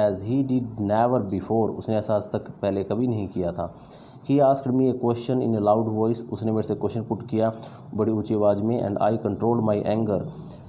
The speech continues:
मैंने अपने गुस्से को काबू किया and told him to sit down, उसे बैठने के लिए कहा। I even told him that his headache had made him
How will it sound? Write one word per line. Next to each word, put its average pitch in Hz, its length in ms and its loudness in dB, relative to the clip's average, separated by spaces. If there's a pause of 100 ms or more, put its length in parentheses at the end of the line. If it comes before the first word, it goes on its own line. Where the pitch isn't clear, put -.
(1000)
मैंने 107 200 4
अपने 110 180 0
गुस्से 107 380 0
को 107 180 0
काबू 101 320 2
किया 110 360 0
and 101 280 0
told 113 220 4
him 113 220 2
to 110 80 -2
sit 127 160 -4
down, 101 360 0
उसे 98 240 -2
बैठने 98 340 0
के 104 80 0
लिए 101 160 0
कहा। 110 340 -2
I 175 100 0
even 147 360 0
told 117 220 4
him 113 220 0
that 101 340 2
his 104 240 -2 (240)
headache 104 380 0 (300)
had 101 280 0
made 101 220 0
him 101 180 -2